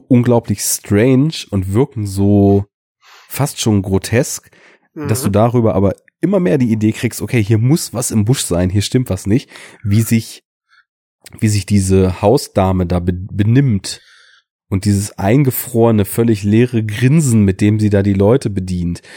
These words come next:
Speaker 1: und dann dieser übertrieben freundliche Gärtner beim Holzhacken,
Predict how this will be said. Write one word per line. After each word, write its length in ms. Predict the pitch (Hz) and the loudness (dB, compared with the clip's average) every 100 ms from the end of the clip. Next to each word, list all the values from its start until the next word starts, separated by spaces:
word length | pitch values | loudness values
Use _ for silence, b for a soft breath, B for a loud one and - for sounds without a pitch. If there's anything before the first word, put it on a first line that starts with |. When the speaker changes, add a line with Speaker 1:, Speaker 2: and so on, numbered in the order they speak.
| B B | B B
Speaker 1:
und 400 | - 101 95 - b b b _ | 0 2 0 -4 b b b _
dann 200 | - 107 | -4 -2
dieser 240 | 110 107 - | 0 -2 0
übertrieben 640 | 104 98 - - 143 139 | -2 -2 -6 -6 -2 -2
freundliche 680 | - - 117 135 127 - 101 | -2 0 2 2 0 -4 -4
Gärtner 460 | 98 101 156 113 | 0 0 0 0
beim 240 | 98 92 87 | 0 -2 0
Holzhacken, 640 | 110 139 - 101 - | 0 0 -6 -6 -4